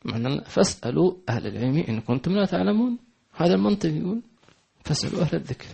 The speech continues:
لأن الذاكر لله مجالس لله، فهو ملهم من الله جل جلاله وتعالى في علاه. الله. من هم أفضل علماء؟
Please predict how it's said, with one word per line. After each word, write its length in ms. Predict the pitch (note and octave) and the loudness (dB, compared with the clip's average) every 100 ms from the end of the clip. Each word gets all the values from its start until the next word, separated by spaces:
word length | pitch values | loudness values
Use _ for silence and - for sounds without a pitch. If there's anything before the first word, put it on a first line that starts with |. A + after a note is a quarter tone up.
| - _ _ _ _ _ - | -20 _ _ _ _ _ -8
لأن 500 | D3 - F#3 G3 F3 | -6 2 4 6 6
الذاكر 720 | C#3+ - D#3 D3+ - G3 F#3+ | 4 4 4 4 4 4 4
لله 920 | F#3 F3+ D#3 D3+ E3+ D#3 C#3 D#3 F3 - - - | 4 2 2 6 8 8 8 6 6 2 -8 0
مجالس 580 | C#3+ D3+ F3+ G3 F#3 F3+ | 4 8 8 6 2 0
لله، 680 | F3 D#3 C#3 B2+ B2 A2 - _ _ _ _ _ _ _ _ _ - | 0 0 0 0 -2 -4 -12 _ _ _ _ _ _ _ _ _ -2
فهو 420 | E3+ D#3+ - E3+ | 2 2 4 4
ملهم 420 | G3 F#3+ F3 A3+ | 6 6 8 6
من 220 | G3 E3 | 4 2
الله 460 | D#3+ C3 B2+ A2 - _ _ _ _ _ _ - | 0 0 0 -2 -8 _ _ _ _ _ _ -8
جل 380 | A2+ D3 C3+ B2 | 4 6 6 4
جلاله 480 | B2 C3 C#3 E3+ F3 - _ _ _ _ - | 2 4 4 4 2 -2 _ _ _ _ -10
وتعالى 640 | B2+ - B2 C3+ - - | -8 -4 -2 -2 -2 -4
في 220 | - - - | -6 -8 -10
علاه. 240 | - - _ _ _ _ _ _ _ _ _ _ _ _ _ _ - - | -14 -16 _ _ _ _ _ _ _ _ _ _ _ _ _ _ -18 -16
الله. 160 | - - - - _ | -18 -20 -20 -20 _
من 200 | C#3+ D#3+ | 4 6
هم 200 | G3 G#3 | 8 8
أفضل 340 | E3+ D#3+ F3+ E3+ | 6 4 4 6
علماء؟ 600 | D3+ E3 F3 F3 G3 | 6 6 4 4 2